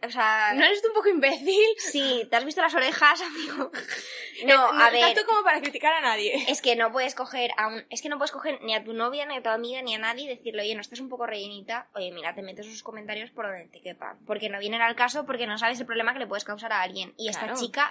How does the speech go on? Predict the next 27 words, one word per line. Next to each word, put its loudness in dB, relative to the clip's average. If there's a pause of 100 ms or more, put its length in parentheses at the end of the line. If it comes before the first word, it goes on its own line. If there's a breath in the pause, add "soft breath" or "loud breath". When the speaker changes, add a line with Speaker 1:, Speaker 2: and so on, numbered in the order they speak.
Speaker 1:
acabó -6
con -10
una -4
bulimia -10
muy -12
seria. -10 (480 soft breath)
Entonces, 0 (280 loud breath)
eh, 4
estuvo 0
muchos -10
andoriños -8
lidiando -6
con -4
ella... -4 (640)
Y 0
de 6
hecho -2
esta -2
enfermedad 0
dentro -4
de -2
la -2
Casa -8
Real 0
se -4
veía 0
como -4